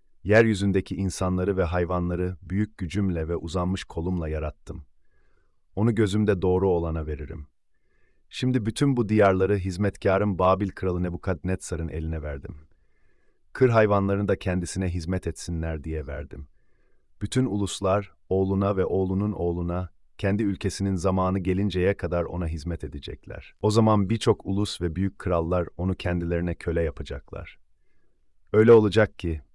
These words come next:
Babil kralı Nebukadnetsar'a hizmet etmeyen, boyunlarını Babil kralının boyunduruğu altına sokmayan ulusu ve krallığı, ben onları onun eliyle bitirinceye kadar kılıçla, kıtlıkla ve salgın hastalıkla cezalandıracağım, diyor Yahve.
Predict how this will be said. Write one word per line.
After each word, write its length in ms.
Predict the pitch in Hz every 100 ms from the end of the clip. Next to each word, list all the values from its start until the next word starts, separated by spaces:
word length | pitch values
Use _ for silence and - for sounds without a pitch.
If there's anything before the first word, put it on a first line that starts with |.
| -
Babil 340 | 95 104 113
kralı 360 | 95 101 95 90
Nebukadnetsar'a 760 | 92 90 98 87 95 - 90
hizmet 400 | 82 82 92 117
etmeyen, 500 | 92 - 80 78 76 69 _ -
boyunlarını 640 | 92 98 95 92 95 80
Babil 260 | 92 98
kralının 400 | 92 95 92 90
boyunduruğu 420 | 85 92 95 92 92
altına 360 | 85 - 90
sokmayan 560 | - - 101 87 80 78
ulusu 380 | - 92 - 98
ve 120 | 85
krallığı, 560 | - 87 82 85 92 104 - _ _ _ _ -
ben 140 | 101
onları 440 | - 98 101 98
onun 280 | 98 98 117
eliyle 440 | 98 98 101 92 80
bitirinceye 560 | - 98 110 92 90
kadar 420 | - 82 82 - - _ _ _ _ -
kılıçla, 680 | 95 107 - 95 87 82 _ _ -
kıtlıkla 600 | 101 - 107 - 85 78
ve 60 |
salgın 440 | 80 - 87 90 98
hastalıkla 600 | 90 - 92 92 - 80
cezalandıracağım, 960 | 82 82 78 80 76 78 87 82 69 - -
diyor 220 | 65 69
Yahve. 440 | 69 - - -